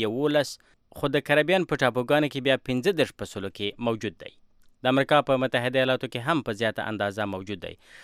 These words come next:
خو دا چې د درملنې لپاره یې جدي اقدامات شوي دي، همدا دلیل دی چې د ماشومانو د مړینې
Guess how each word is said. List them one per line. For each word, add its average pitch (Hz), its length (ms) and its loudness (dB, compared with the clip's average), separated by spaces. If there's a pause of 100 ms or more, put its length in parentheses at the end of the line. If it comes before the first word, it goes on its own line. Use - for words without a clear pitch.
(180)
خو 113 160 -4
دا 135 80 4 (120)
چې 123 500 -2
د 117 240 0
درملنې 120 560 -2
لپاره 123 320 0
یې 120 260 -4
جدي 131 220 -4 (100)
اقدامات 120 460 0
شوي 165 220 0
دي، 175 60 0 (280)
همدا 151 260 4 (140)
دلیل 160 260 2
دی 104 140 2
چې - 260 -8 (220)
د 98 140 -4
ماشومانو 135 520 0
د 123 180 -2
مړینې 135 280 -2